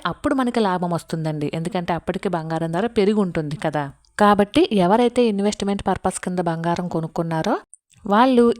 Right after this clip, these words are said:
ఇప్పుడు అమ్మడం కంటే, అంటే ఇప్పుడు కొని, అంటే ఒక వారం క్రితమో, పది రోజుల క్రితమో, నెల క్రితమో కొని ఇప్పుడు అమ్మితే మాత్రం, ఆ, కాస్త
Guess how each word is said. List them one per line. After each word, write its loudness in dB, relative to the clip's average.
ఇప్పుడు 6
అమ్మడం 2
కంటే, 0
అంటే 0
ఇప్పుడు 2
కొని, 2
అంటే -2
ఒక -2
వారం -2
క్రితమో, -2
పది 2
రోజుల 2
క్రితమో, 0
నెల 0
క్రితమో 0
కొని 0
ఇప్పుడు 2
అమ్మితే 0
మాత్రం, -2
ఆ, 0
కాస్త 0